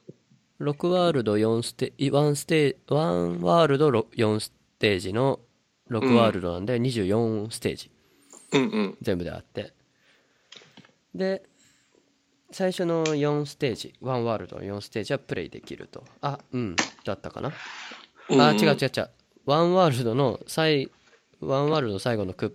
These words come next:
Speaker 1: パ城はプレイできなくて三ステージだ。
Speaker 2: あ、そうなんだ。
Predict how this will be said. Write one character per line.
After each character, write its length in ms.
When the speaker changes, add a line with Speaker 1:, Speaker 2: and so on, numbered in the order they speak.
Speaker 1:
パ 140
城 260
は 280
プ 100
レ 80
イ 40
で 100
き 80
な 100
く 40
て 100
三 220
ス 60
テ 100
ー 20
ジ 100
だ。 140
Speaker 2:
あ、 140
そ 200
う 60
な 100
ん 80
だ。 80